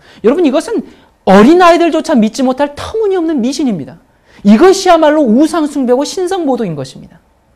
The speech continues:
두 번째, 이 교황의 무호성. 교황은 완전하다고요? 여러분, 교황은 오히려 하나님의 자리를 찬탈한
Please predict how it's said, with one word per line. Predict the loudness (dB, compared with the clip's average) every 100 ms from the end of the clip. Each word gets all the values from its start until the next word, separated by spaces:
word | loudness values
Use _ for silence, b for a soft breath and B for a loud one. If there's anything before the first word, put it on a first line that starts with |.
| _ _ _ _ _ _ _ _ _ _ _ _ _ _ _ _ _ _ _
두 | -2
번째, | 0 -2 -4 -6
이 | -8 -10
교황의 | -6 -2 0 0 -2 -6
무호성. | -8 -6 -6 -8 -14 -20 _ _ _ _ _ _ _ _ _ _
교황은 | -6 -6 -4
완전하다고요? | -6 -6 -6 -6 -8 -10 -12 -12 -14 _ _ _ _ _ _ _ _
여러분, | -14 -10 -10 -10 _ _ _ _ _ _ _ _
교황은 | -8 -4 -4 -4 -8 -12 _ _ _ _ -6
오히려 | -4 -2 -4
하나님의 | -6 -6 -4 -4 -4
자리를 | -8 -12 -10 -10
찬탈한 | -10 -12 -12 -12 -12 -14